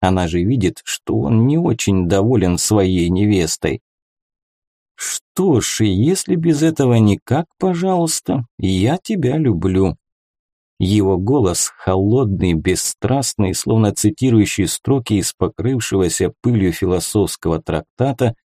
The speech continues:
отпечатался в ее памяти. До самого конца работы и даже по дороге домой настроение не улучшилось. «Не нужна мне такая любовь, так что может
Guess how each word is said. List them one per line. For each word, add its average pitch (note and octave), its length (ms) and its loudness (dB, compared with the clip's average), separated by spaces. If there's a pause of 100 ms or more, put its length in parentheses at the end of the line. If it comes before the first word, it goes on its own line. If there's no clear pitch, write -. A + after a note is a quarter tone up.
(140)
отпечатался A#2+ 1040 -2
в A2 80 2
ее G#2+ 180 2
памяти. F2+ 680 -2 (500)
До A2+ 300 0
самого F#3 400 2
конца A2+ 500 0
работы A2 460 2
и G2+ 40 2
даже F#2+ 280 2
по F#2 160 -2
дороге F2+ 400 0
домой G#2 540 0 (220)
настроение G#2+ 920 2
не G2 220 2
улучшилось. G2+ 960 -2 (1300)
«Не D3+ 300 4
нужна G3+ 420 2
мне D#3 180 2
такая C#3+ 400 0
любовь, E3+ 520 0 (180)
так D#3+ 200 0
что - 240 0
может D#3+ 360 2